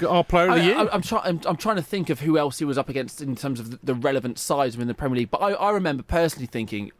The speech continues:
Speaker 2: he was my favourite goalkeeper.
Speaker 1: Mm, mm.
Speaker 2: He was. He was, he was a
Speaker 1: Schmeichel
Speaker 2: very
Speaker 1: was still
Speaker 2: likeable
Speaker 1: going then, wasn't he?
Speaker 2: I think it was the, certainly the back end. It may have been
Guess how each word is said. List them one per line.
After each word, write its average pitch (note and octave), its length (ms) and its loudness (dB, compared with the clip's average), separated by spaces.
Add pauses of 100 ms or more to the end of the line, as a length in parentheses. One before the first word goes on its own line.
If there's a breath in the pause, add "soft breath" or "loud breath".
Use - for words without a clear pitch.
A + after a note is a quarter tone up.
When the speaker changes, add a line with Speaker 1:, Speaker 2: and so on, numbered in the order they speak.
(140)
Speaker 2:
he C3 140 -8
was A#2+ 460 -4
my B2+ 240 0
favourite C#3 500 -2
goalkeeper. G2 500 -8 (100)
Speaker 1:
Mm, A2 200 -14 (300)
mm. A2+ 300 -12
Speaker 2:
He C#3 80 -2
was. C#3+ 260 2
He B2+ 80 -4
was, C3 140 0
he C#3+ 40 2
was C#3 120 6
a E3 40 4
Speaker 1:
Schmeichel D3+ 40 4
Speaker 2:
very D#3 120 4
Speaker 1:
was C#3+ 180 4
still C#3+ 160 4
Speaker 2:
likeable A#2+ 40 2
Speaker 1:
going A2+ 300 2
then, D3+ 160 0
wasn't F#3+ 240 -2
he? A#3 40 2
Speaker 2:
I A3 40 0
think C4 240 0
it G#3+ 60 0
was G3+ 120 2
the, F3 220 0
certainly F#3 240 -2
the D3 60 -2
back C#3 280 -4
end. E3+ 80 -4
It D#3+ 60 -4
may G#3 120 0
have G#3+ 140 -4
been C3+ 260 -2